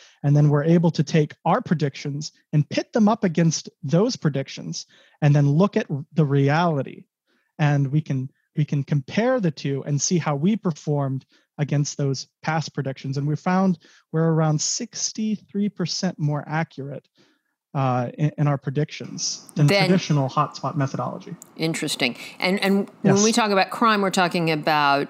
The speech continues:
Speaker 2: violent crime, nonviolent crime? Uh,
Speaker 1: Mostly the focus that, uh, and, and what law enforcement cares the most about are your property crime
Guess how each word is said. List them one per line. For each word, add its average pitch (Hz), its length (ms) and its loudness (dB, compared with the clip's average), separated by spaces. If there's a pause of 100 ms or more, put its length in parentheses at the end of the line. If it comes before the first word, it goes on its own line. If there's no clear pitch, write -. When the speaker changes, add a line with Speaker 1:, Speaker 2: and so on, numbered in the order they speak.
(100)
Speaker 2:
violent 170 560 2
crime, 240 320 4
nonviolent 214 640 2
crime? 208 420 0
Uh, 170 220 0 (140)
Speaker 1:
Mostly 240 560 6
the 202 140 2
focus - 680 0
that, 175 260 0
uh, 180 180 2
and, 180 140 4
and 175 160 6
what 202 100 0
law 202 180 2
enforcement 180 460 -2
cares 165 240 0
the 156 80 2
most 147 260 0
about 139 240 -4
are 135 60 -4
your 131 100 -6
property 175 500 -2
crime 180 480 2